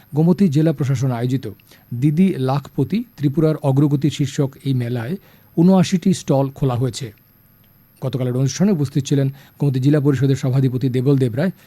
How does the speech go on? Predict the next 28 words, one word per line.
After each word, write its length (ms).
বিধায়ক 320
রঞ্জিত 300
দাস 340
ও 60
জিতেন্দ্র 380
মজুমদার, 380
উদয়পুর 320
পুর 200
পরিষদের 400
চেয়ারম্যান 320
শীতল 300
চন্দ্র 260
মজুমদার 400
প্রমুখ। 340
পর্যটনমন্ত্রী 580
সুশান্ত 420
চৌধুরী 460
গতকাল 320
সোনামুড়া 560
কবি 240
নজরুল 320
মহাবিদ্যালয়ে 600
নবীন 260
শিক্ষার্থীদের 580
বরণ 300
অনুষ্ঠানের 420
উদ্বোধন 340
করেন। 240